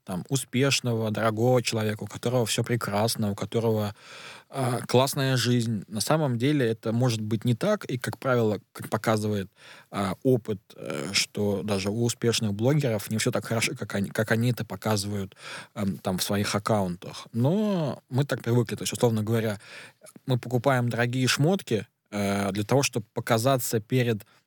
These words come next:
э, друзьями в лучшем свете, а дома могут быть какие-то проблемы, там, условно, обои рваные или какие-то сломанные кровати и так далее, на что надо было бы, по идее,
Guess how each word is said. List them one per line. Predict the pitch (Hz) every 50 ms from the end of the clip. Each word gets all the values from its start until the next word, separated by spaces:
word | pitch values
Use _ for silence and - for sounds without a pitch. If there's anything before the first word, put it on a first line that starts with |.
| _ _ -
э, | 95 107 123
друзьями | 131 120 117 113 104 120 151 165 170 139 113 101 87
в | 92 104 101 117
лучшем | 131 143 - - 123 113
свете, | - - - 113 113 110 104 - - 98 92 - - -
а | 98 101 101 107 - -
дома | 127 117 139 143 131
могут | 113 113 120 110 113 107
быть | 107 110 -
какие-то | - 113 104 - - 120 - - 107
проблемы, | - 110 107 104 117 123 127 120 107 95
там, | - 92 95 95
условно, | - - 107 98 95 90 87
обои | 104 110 123 135 139
рваные | 127 107 113 117 113 110 107 104 101 101 101
или | 98 92 101
какие-то | - 107 104 - 107 101 - - 101 - - - - - - -
сломанные | - - 127 120 113 110 110 110 107 104
кровати | 104 104 107 117 127 127 - 98
и | 95
так | - 98 101 98
далее, | 104 98 90 85 82
на | 92 95
что | - - 113
надо | 98 95 95 98
было | 95 107 107 101 98
бы, | 95 98 98
по | - 104 104
идее, | 101 104 113 107 98